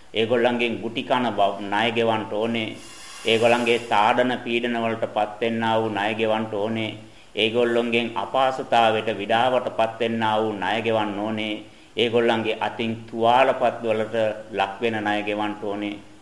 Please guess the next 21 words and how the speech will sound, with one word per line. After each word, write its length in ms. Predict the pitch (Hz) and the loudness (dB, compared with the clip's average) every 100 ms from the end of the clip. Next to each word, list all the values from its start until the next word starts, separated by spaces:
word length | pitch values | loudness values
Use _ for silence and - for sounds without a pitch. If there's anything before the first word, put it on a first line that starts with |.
| - - - | -20 -20 -8
එහෙනම් 320 | - 107 107 104 | -4 0 -2 0
කල්පනා 540 | 107 107 107 110 107 | 2 2 0 0 -2
කරලා 280 | 107 110 104 | -2 -2 0
බලන්න, 420 | 101 110 113 110 110 110 - - - | 2 2 0 -2 -6 -8 -16 -20 -6
අපේ 320 | 104 - 117 | -4 0 0
විරුද්ධවාදී, 800 | 110 113 123 123 117 117 113 113 | 2 -2 2 4 6 4 4 2
අපේ 260 | 110 120 | 2 -2
කල්යාණ 580 | 117 113 113 117 117 123 | -2 -4 0 2 2 0
මිත්‍රයා, 580 | 110 110 - 123 120 104 - - - - | -4 -6 -4 0 0 0 -4 -16 -20 -8
ඒගොල්ලෝ 440 | - 120 127 127 120 | 0 2 2 2 2
තමයි 400 | 117 117 117 117 | 2 2 2 2
අපේ 240 | - 113 | 2 0
පෙර 200 | 113 110 | 2 0
භවයේ 400 | 120 117 120 113 | 4 4 4 0
දෙමව්පියා. 680 | 107 113 139 - 127 120 110 - - - - | 0 0 0 0 2 4 4 0 -8 -18 -8
ඒගොල්ලෝ 480 | - 110 120 117 107 | -2 0 2 4 4
ඇවිල්ලා 340 | 110 113 113 | 4 2 0
අපට 280 | 107 110 110 | 0 -2 0
බැනලා, 480 | 98 110 120 120 110 - - - - | 0 0 0 2 2 0 -8 -18 -12
නිඳා 560 | 101 113 131 131 127 | -6 -4 0 2 4
කරලා, 500 | 117 113 113 113 110 | 4 2 2 2 2